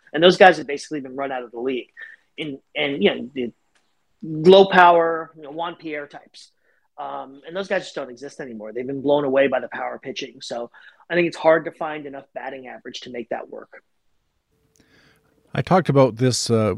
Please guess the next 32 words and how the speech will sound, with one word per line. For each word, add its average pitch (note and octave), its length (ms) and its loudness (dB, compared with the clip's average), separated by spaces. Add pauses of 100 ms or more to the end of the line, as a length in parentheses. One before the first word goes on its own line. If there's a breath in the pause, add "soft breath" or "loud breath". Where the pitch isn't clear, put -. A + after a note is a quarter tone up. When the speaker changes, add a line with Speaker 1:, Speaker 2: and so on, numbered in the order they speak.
Speaker 2:
with A2+ 160 -2
another A#2 440 4 (380 loud breath)
expert, A2 560 0
uh, G#2+ 100 -2
here B2 240 2
on A2 120 4
Baseball A2+ 360 2
H A2 140 0
Q A2+ 120 0
Radio A#2+ 240 4
once, G2+ 240 0
and, G#2+ 220 -4
and A2 240 0
the G#2+ 100 -2
problem, C3+ 500 2
I - 40 -10
think G#3 140 -2
it A3+ 40 4
was D3 100 0
Gene B2 240 2
McCaffrey, A#2 560 0 (420 loud breath)
and A2 140 0
he D3 160 4
said A#2+ 420 2
the A2 100 0
problem F#3 460 4
with C#3+ 140 2
that B2 220 4
strategy B2 600 4
is G#2+ 300 2
that, G#2+ 340 0
uh, F#2+ 220 -2